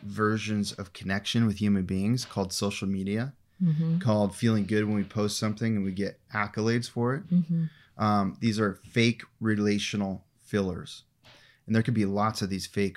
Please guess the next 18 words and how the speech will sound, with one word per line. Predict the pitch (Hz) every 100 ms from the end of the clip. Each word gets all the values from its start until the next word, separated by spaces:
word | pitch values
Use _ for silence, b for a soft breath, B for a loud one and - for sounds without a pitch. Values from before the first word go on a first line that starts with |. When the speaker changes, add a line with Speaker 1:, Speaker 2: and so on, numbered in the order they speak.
| -
Speaker 1:
relational | 101 95 92 - 90
fillers. | 87 98 92 104 -
It | - 101
could | 98
be | 101
that | 101 98
you | 101
go | 95 101 98
to, | 92 104 98 95 90 B B B B
um, | 92 92 90 -
a | 104
certain | - 123 98 104 95 92 - _ _ _ -
women's | 104 110 135 107
thing, | - 90 85 120
but | 98
everybody | 101 104 101 98
stays | - 104 92 -
surfacey. | 104 101 92 135